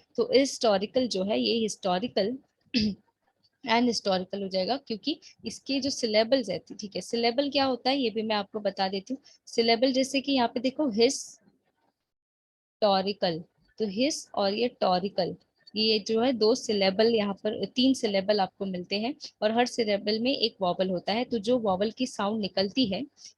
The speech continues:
ठीक है, तो इस वजह से जो है आपको यहाँ पे आर्टिकल एन का यूज़ करना होता है, ठीक है। तो ये था हमारा एन का यूज़। अब हम चलते हैं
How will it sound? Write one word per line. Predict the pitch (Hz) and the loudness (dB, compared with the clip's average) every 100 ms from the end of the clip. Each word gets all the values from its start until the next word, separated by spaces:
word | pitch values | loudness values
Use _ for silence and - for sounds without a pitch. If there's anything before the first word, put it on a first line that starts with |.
| - | -6
ठीक | 214 277 | -4 -2
है, | 311 _ _ | -4 _ _
तो | 220 | 2
इस | 220 - | 2 2
वजह | 196 185 202 | -4 -4 -4
से | - | -4
जो | 214 190 | -4 -4
है | 196 | 0
आपको | 190 175 _ 247 302 _ _ - | 2 0 _ -6 -6 _ _ -8
यहाँ | 190 185 | -6 -2
पे | 202 | 2
आर्टिकल | 180 175 190 202 196 | 2 2 -2 -2 0
एन | 175 185 | -2 -2
का | 185 | -2
यूज़ | 180 233 277 - | 0 0 -2 -2
करना | 180 175 | -2 -2
होता | 180 170 - | -4 -4 -6
है, | 175 185 180 _ _ _ _ _ | -6 -6 -12 _ _ _ _ _
ठीक | - 226 | -8 0
है। | 262 185 - - - | 0 -2 -10 -12 -4
तो | |
ये | 226 233 262 | 2 4 4
था | 254 240 269 | 4 2 2
हमारा | 233 202 185 220 277 _ _ - | 0 0 0 -2 -6 _ _ -2
एन | 196 196 208 | 0 2 0
का | 208 | 0
यूज़। | 208 214 247 - - _ - | 0 0 -4 -8 -16 _ -2
अब | 226 247 | 0 2
हम | 240 | 0
चलते | 233 196 185 208 | 0 -2 0 -2
हैं | 214 | -2